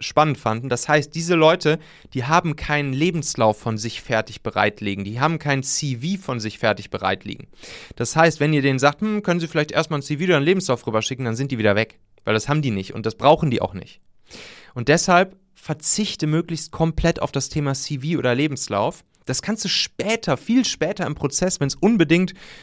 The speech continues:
weiß ich nicht, für eure Unterlagen notwendig ist, da kannst du es immer noch anfordern. Aber jetzt geht's erstmal darum, direkt zum persönlichen Kennenlernen überzugehen und die Leute weiter für euch zu begeistern und dann die Leute auch langsam aber sicher in euer Universum reinzuholen.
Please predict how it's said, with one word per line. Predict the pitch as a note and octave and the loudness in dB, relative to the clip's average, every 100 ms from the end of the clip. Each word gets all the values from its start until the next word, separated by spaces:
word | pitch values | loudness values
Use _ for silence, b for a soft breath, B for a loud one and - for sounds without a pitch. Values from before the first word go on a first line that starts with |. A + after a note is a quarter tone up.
| B | B
weiß | C#3 D#3 | 2 2
ich | |
nicht, | C3+ A2 - | 0 -4 -2
für | - D3 | 2 4
eure | E3 | 6
Unterlagen | C#3 D3+ F#3+ D3 C3+ C3 | 4 2 2 4 4 6
notwendig | C3+ F3 A2+ G#2 | 4 4 0 -2
ist, | A2+ G#2+ | -6 -6
da | |
kannst | A2 D#3 | -4 -4
du | C#3+ | -4
es | |
immer | - D3 | 0 0
noch | G#2 | 0
anfordern. | - G2+ - - - - B B B | -4 -8 -10 -14 -16 -18 B B B
Aber | B2 | 2
jetzt | C3 F#3 - - | 6 6 4 0
geht's | F3+ F3+ | 0 0
erstmal | - E3 - D#3 | 2 2 2 -2
darum, | C#3 C3+ C3+ A2+ | 0 0 -4 -4
direkt | A2+ G3+ F3+ D3+ D#3 | 0 2 4 4 2
zum | - C3 | -4 -6
persönlichen | B2+ A2 C3+ E3 D3+ B2+ | -4 0 2 2 0 -6
Kennenlernen | - D3 C#3+ B2+ A#2+ | -6 -4 2 4 4
überzugehen | D3 C#3+ C#3 - A#2 A#2 A2 b b b | 4 2 2 -2 -2 -2 -4 b b b
und | A2+ | -6
die | A2 | 0
Leute | G#2 G#2+ G2+ | 0 0 0
weiter | A2 B2+ C3+ | 2 2 0
für | - - | -4 -6
euch | G#2 | -6
zu | - | -8
begeistern | G#2+ - G2+ G#2 G#2 F#2+ - b b b | -8 0 0 0 -6 -8 -12 b b b
und | G2+ F#2+ | -8 -2
dann | F#2 F2+ - | -2 -4 -10
die | - | -4
Leute | G2 F#2 F2 | 0 0 -2
auch | F#2+ | -4
langsam | G#2 G#2+ G2+ | -2 0 -4
aber | F#2 F#2 | -4 -8
sicher | F#2 F#2+ F#2+ | -8 -8 -10
in | - | -6
euer | F2+ F2 - | -6 -6 -6
Universum | - A#2 G2 F2+ F2 F2+ F2 _ _ | -2 0 2 0 0 -6 -12 _ _
reinzuholen. | - G2+ A2+ - F2+ - | -2 0 0 -6 -12 -18